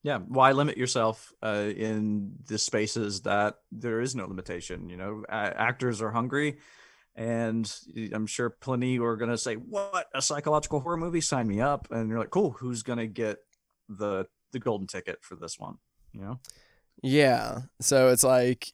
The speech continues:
Speaker 2: you, you, you, you get that, and it's like, okay, like, that's one less thing you have to worry about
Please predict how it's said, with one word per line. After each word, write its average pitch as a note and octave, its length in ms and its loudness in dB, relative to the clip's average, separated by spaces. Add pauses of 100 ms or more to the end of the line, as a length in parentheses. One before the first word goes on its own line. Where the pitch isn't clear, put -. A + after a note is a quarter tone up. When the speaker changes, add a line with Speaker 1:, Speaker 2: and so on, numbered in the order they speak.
(120)
Speaker 2:
you, C3+ 140 2
you, B2 320 4
you, A#2+ 640 -2 (200)
you A#2+ 200 -4
get F3 260 6
that, B2+ 360 8
and B2 80 -2
it's A#2 180 0
like, A#2 180 2
okay, A2+ 380 2
like, A#2 280 -4
that's B2 180 0
one C3+ 560 6 (320)
less D3 280 2
thing C3+ 200 2
you B2 60 2
have A#2+ 140 -2
to B2 100 -2
worry A#2 360 2
about A#2+ 400 2